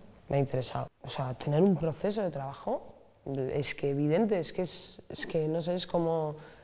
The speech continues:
hay que preparar la luz, hay que preparar, ¿no? Hay que hacer la preproducción, hay que hacer todo, pues es que hay que hacer, hay que trabajar con los actores, es imprescindible, <laughs> evidentemente, ¿no?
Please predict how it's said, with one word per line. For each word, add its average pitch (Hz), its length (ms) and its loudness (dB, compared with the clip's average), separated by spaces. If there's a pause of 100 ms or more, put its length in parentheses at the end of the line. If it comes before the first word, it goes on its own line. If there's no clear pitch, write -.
hay 180 120 4
que 185 120 4
preparar 185 420 0
la 180 120 4
luz, 247 440 4
hay 190 80 -4
que 170 120 -4
preparar, 170 540 -2
¿no? 170 80 -6
Hay 190 100 -4
que 196 60 -4
hacer 160 160 -8
la 170 120 -2
preproducción, 165 640 0
hay 196 120 2
que 170 40 2
hacer 156 240 -4
todo, 220 380 2
pues - 280 -14
es - 100 -2
que 147 100 -2
hay 135 80 0
que 147 80 2
hacer, - 240 -2
hay 151 80 0
que 160 100 4
trabajar 139 440 -2
con 135 120 -4
los 135 140 -8
actores, 131 420 -4
es - 120 -8
imprescindible, 139 720 -2
<laughs> 143 40 -4
evidentemente, 147 800 0
¿no? 139 140 -6